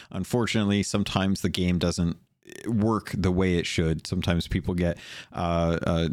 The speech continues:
miss out on things like that. So hopefully, folks, uh, if you, if you were trying to get, um, specific things like achievements or anything like that, hopefully,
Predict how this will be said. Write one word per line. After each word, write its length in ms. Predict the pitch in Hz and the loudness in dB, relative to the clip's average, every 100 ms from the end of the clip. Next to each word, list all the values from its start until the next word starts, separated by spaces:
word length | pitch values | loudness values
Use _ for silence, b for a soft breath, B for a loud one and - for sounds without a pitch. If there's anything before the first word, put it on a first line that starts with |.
| 69 | 0
miss 480 | - 71 117 110 - | -2 0 0 0 0
out 200 | 90 87 | 2 2
on 120 | 82 | 2
things 220 | 87 80 | 0 0
like 120 | 85 | -2
that. 180 | 82 82 | -2 -2
So 100 | 95 | -2
hopefully, 460 | - 160 151 156 135 | 0 0 2 0 0
folks, 480 | 120 110 - - - | 0 -2 -4 -8 -8
uh, 240 | 98 90 87 | -4 0 2
if 160 | 95 104 | 2 2
you, 220 | 98 92 | 2 2
if 160 | 92 | 0
you 140 | 98 90 | 0 2
were 160 | 98 | 2
trying 420 | 104 - 143 147 139 | 0 0 2 2 2
to 80 | |
get, 440 | 113 104 101 - - B B B - | 2 2 2 -2 -10 B B B -8
um, 360 | 98 92 92 | -2 2 2
specific 480 | 95 - 107 107 104 | 0 -2 -2 -2 0
things 360 | - 107 104 98 | 2 4 2 2
like 180 | 80 - | 0 0
achievements 600 | - - 107 104 98 - | 0 0 2 2 2 2
or 120 | 85 | 2
anything 280 | 92 95 90 | 2 2 2
like 160 | 85 | 0
that, 220 | 87 85 | 0 -2
hopefully, 480 | - 135 131 131 110 | 0 0 2 0 0